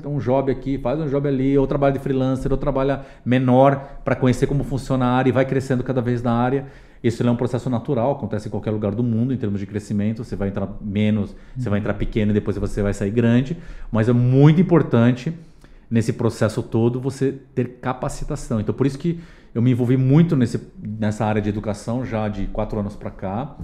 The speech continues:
Speaker 1: é, de compartilhar informações, de,
Speaker 2: Legal.
Speaker 1: de levar conhecimento pras pessoas, de, eu, eu já provavelmente dei aula pra mais de mil, mil e quinhentas pessoas,
Speaker 2: Bacana.
Speaker 1: que acredito que muitas delas, é, melhoraram na sua área. É uma área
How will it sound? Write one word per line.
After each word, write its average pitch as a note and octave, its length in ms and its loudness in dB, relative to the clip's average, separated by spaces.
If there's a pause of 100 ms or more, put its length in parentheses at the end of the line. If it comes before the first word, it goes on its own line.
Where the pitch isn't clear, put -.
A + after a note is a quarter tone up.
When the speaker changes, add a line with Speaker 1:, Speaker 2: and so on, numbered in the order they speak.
(420)
Speaker 1:
é, G2 260 -4
de F#2+ 100 -8
compartilhar A2+ 480 -2
informações, A2+ 800 -4
de, G#2 600 -4
Speaker 2:
Legal. C#3 240 -4
Speaker 1:
de A#2 60 -2
levar A#2 380 4
conhecimento G#2+ 500 0
pras G#2+ 160 -6
pessoas, A2+ 760 -6
de, A2+ 140 -8 (640)
eu, G#2+ 220 -8 (160)
eu G2+ 200 -10
já G#2+ 240 0
provavelmente G#2 720 -4
dei G2 140 -2
aula G#2 180 0
pra G#2 140 -4
mais A2 320 -4
de A2 100 -6
mil, G#2 280 -2
mil G#2 100 -4
e G#2+ 40 -10
quinhentas G#2 260 -8
pessoas, A#2 680 -4
Speaker 2:
Bacana. B2 480 -10
Speaker 1:
que G#2 120 -4
acredito G#2 460 -2
que G#2 340 -2
muitas A2+ 360 -2
delas, G#2+ 460 -2 (380)
é, F#2+ 300 -4
melhoraram A#2+ 480 2
na A#2 80 2
sua A2 240 -6
área. A#2+ 400 -4
É D#3 80 -2
uma C#3+ 180 2
área G#2+ 360 0